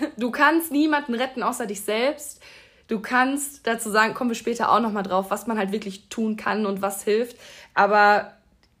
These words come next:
Speaker 2: Debbie retten zu wollen, das war damals einfach der falsche Ansatz, weil das geht nicht. Ich bin selber kein Arzt, ich bin keine Therapeutin, ich bin keine Psychologin,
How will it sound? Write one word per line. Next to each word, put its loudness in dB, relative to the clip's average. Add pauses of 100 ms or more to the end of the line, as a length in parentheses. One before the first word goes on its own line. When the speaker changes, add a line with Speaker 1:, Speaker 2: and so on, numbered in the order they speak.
(320)
Speaker 2:
Debbie -2
retten -2
zu -10
wollen, 0
das -4
war 2
damals -2
einfach -4
der -6
falsche -2
Ansatz, 0
weil 2
das -4
geht -4
nicht. -6
Ich -12
bin 2
selber 2
kein -6
Arzt, 4
ich -14
bin -8
keine -4
Therapeutin, 0
ich -8
bin -10
keine -4
Psychologin, 0